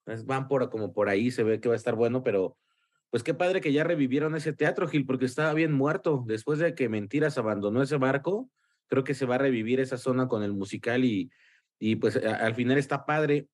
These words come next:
Quiero más adelante, ahorita que, que terminemos con ese tema, hablar de los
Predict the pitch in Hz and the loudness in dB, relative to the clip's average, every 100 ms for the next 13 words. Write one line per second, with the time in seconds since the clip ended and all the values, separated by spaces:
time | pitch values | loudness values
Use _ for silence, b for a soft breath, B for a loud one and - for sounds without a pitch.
0 | _ 185 202 190 185 185 190 170 170 180 | _ 0 2 0 -2 0 2 2 2 0
1 | 170 147 127 135 123 - 117 117 131 160 | -2 -2 -2 -2 -4 -2 0 2 2 2
2 | 165 135 143 156 151 151 143 143 143 151 | 2 0 0 -2 -2 0 2 0 0 0
3 | 135 110 95 - | 2 0 -2 -10